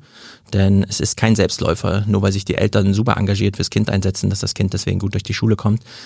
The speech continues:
In der Hinsicht ist diese Zahl einhunderttausend, also mehr als einhunderttausend Schülerinnen und Schüler gehen pro Jahr ohne Abschluss aus der Schule ein echtes Drama. Es ist ein bisschen so, eigentlich bräuchten wir eine Überschrift, die so lautet,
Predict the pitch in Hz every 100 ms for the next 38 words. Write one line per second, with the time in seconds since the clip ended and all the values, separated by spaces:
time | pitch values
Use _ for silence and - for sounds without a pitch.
0 | - 110 123 131 123 - 120 - 104 101
1 | - 113 120 120 - 107 110 104 101 104
2 | 101 95 - 98 101 107 95 104 101 101
3 | 101 101 - 110 104 98 - - 107 101
4 | 101 101 - 101 101 101 - - - -
5 | 120 127 - - 95 - - 101 101 101
6 | 104 98 95 - 104 - 107 - 92 98
7 | 95 117 127 _ _ _ _ 104 127 139
8 | 127 - 127 113 135 135 - _ _ -
9 | 139 127 120 127 123 - 110 107 - 147
10 | - 131 127 - 110 113 104 104 117 120
11 | 113